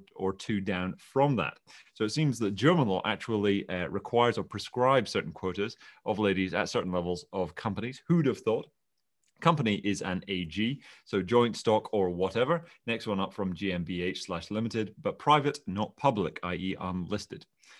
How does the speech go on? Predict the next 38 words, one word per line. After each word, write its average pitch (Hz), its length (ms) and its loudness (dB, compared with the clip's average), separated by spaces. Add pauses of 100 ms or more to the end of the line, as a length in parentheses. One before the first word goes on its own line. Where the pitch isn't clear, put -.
(220)
Uh, 95 200 2
and 113 100 0
this 117 140 -4
chap 117 220 0
says, 104 160 0
"Annoyingly, 117 560 6
because 98 260 0
I'd 113 140 -2
like 135 260 2
to 147 140 -2
invest 113 340 0
in 147 160 2
them," 78 220 -2
which 101 160 -2
is 104 40 -2
interesting. 85 480 -2
You 90 120 -6
know, 90 100 -4
still, 131 360 4
still 156 180 6
wants 143 160 4
to 127 80 2
invest 107 340 2
in 104 80 0
them, 101 160 -2
even 104 220 -2
if 92 80 -8
he 101 80 -4
does, 113 320 0 (260)
even 98 100 -4
if 92 120 -4
they 98 100 -2
do 101 140 -2
pursue 101 480 -4
certain, 90 420 -6
uh, 82 180 -6
you 90 100 -8
know, 85 60 -6